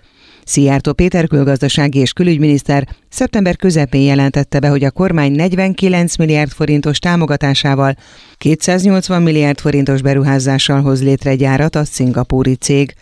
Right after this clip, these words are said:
Komoly leépítést jelentett be a Lufthansa. A cégcsoport kétezer-harmincig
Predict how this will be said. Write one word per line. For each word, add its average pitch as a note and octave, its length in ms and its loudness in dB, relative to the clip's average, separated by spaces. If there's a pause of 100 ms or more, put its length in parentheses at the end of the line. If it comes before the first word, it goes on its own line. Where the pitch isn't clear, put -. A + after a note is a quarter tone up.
(1200)
Komoly A3 280 2
leépítést F#3+ 640 2
jelentett D#3+ 340 2
be D#3 120 0
a D#3 40 2
Lufthansa. D3+ 680 0 (120)
A D3 180 0
cégcsoport D#3 640 -2
kétezer-harmincig D#3 1200 0